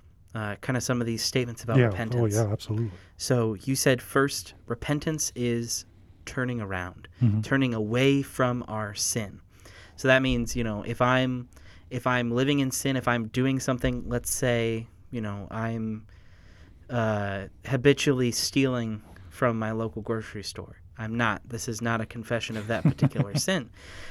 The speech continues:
Speaker 1: But let's say I am. To repent would be to turn away from that
Speaker 2: Right.
Speaker 1: and to, uh,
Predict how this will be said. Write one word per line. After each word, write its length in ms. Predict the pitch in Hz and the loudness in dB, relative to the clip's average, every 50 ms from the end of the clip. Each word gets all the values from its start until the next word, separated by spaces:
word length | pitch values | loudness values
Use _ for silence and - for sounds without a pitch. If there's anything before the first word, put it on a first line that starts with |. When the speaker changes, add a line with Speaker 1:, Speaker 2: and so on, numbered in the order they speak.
| - - | -6 2
Speaker 1:
But 80 | - 139 | 6 6
let's 180 | 143 139 - - | 6 8 6 6
say 140 | - 139 123 117 | 6 8 8 8
I 40 | 117 120 127 | 6 4 4
am. 200 | 123 117 113 110 - | 2 0 0 -4 -6
To 120 | - - | -2 2
repent 380 | 131 123 120 - - 151 147 - | 2 2 2 2 2 2 2 2
would 120 | - 127 | -2 -4
be 120 | 120 120 113 | -2 -2 -4
to 80 | 113 | -4
turn 340 | 107 - - - - 139 131 | -4 -8 -6 0 0 2 2
away 300 | 127 117 110 123 131 143 | 2 2 4 6 6 6
from 280 | 135 - - 127 120 113 | 4 4 -2 -4 -2 -2
that 240 | 107 101 98 98 - - - - - - - | -4 -6 -8 -10 -14 -18 -20 -20 -14 -6 -6
Speaker 2:
Right. 120 | 104 98 - | -4 -4 -2
Speaker 1:
and 240 | 127 123 123 117 - | -2 0 0 -2 -4
to, 440 | - - 127 120 117 113 113 107 - | -4 -2 0 2 2 2 0 0 -2
uh, 360 | 110 107 104 104 101 98 98 | -2 -2 -4 -4 -6 -8 -10